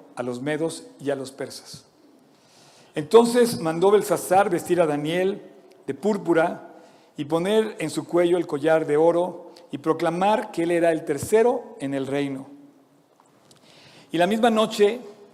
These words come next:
fue muerto Belsasar, rey de los caldeos,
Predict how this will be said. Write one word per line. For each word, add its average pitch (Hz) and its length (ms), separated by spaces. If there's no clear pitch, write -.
fue 170 180
muerto 175 360
Belsasar, 147 720
rey 151 200
de 156 80
los 147 160
caldeos, 127 540